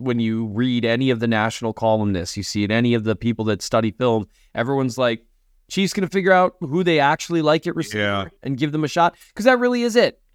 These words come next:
Speaker 1: Because if they figure that out, I
Speaker 2: Curtains? Curtains?
Speaker 1: Curtains. I mean, if this offense becomes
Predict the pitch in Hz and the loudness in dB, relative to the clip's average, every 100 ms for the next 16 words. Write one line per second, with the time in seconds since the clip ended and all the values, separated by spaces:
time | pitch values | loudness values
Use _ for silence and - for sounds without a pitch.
0 | _ _ _ - 143 160 151 190 196 208 | _ _ _ -10 -6 -4 0 2 2 0
1 | 196 185 170 165 208 - _ _ _ _ | 2 2 4 4 2 -2 _ _ _ _
2 | _ _ _ _ _ _ _ 110 110 120 | _ _ _ _ _ _ _ 0 2 2
3 | 123 135 147 147 147 147 160 180 135 131 | 0 0 -2 -2 -4 -2 0 -2 -4 -8
4 | - - - 208 320 - 622 - - - | -10 -14 -2 0 0 -8 -18 -18 -16 -4
5 | 170 196 170 139 170 214 208 202 151 220 | 2 2 2 0 0 2 2 0 2 2
6 | 254 - 160 170 190 196 170 - - 165 | 2 0 2 2 2 -2 -2 -8 -4 -2
7 | 147 123 - | -2 -2 -8